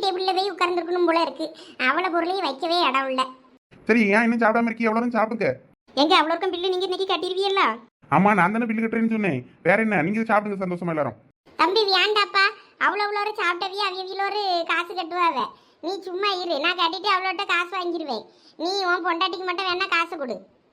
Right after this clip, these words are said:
Speaker 2: ஐயோ வேண்டாக்கா, நான் மொத்தமா கொடுத்துக்கிட்டீங்க, எனக்கு சம்பளத்துல கணக்குல இருந்து கழிச்சுக்கிடுவாவ.
Speaker 1: அதனால தான்ப்பா தம்பி வேண்டாங்க. வேலை செய்யற இடத்துலலாம் இப்படிலாம் நீ எல்லாருக்கும் கொடுத்துக்கிட்டு இருந்தானா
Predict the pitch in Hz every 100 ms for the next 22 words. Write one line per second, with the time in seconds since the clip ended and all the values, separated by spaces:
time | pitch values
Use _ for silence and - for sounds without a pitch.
0 | _ _ 127 170 143 143 190 175 208 202
1 | 190 220 196 185 180 185 247 - - 202
2 | 220 196 208 220 202 196 208 185 196 185
3 | 196 190 185 220 - _ _ - - 254
4 | 359 392 392 392 381 403 381 381 392 349
5 | 359 370 381 359 370 453 453 - _ 294
6 | 330 403 370 392 370 359 381 392 427 339
7 | 392 427 415 370 370 403 359 330 359 381
8 | 403 392 370 359 381 370 403